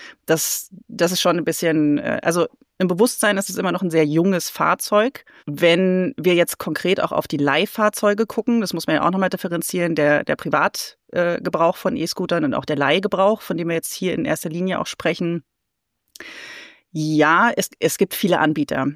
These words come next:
äh, große wie kleine, aber im Laufe der Jahre haben sich da schon unterschiedliche Reifegrade rausgebildet. So würde ich das mal nennen.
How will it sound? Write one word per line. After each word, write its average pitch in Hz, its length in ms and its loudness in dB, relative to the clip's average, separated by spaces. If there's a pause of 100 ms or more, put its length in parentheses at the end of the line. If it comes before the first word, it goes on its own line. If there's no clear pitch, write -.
äh, 156 180 2
große 170 380 0
wie 160 80 -4
kleine, 175 640 0
aber 175 340 4
im 160 100 0
Laufe 165 320 2
der 160 140 2
Jahre 185 680 4 (880)
haben 180 180 2
sich 202 100 2
da 180 100 2
schon 190 200 0
unterschiedliche 175 640 -4
Reifegrade 143 560 0
rausgebildet. 143 760 -4
So 156 320 -4
würde 156 140 0
ich 151 80 -4
das 151 160 -4
mal 147 160 0
nennen. 139 380 2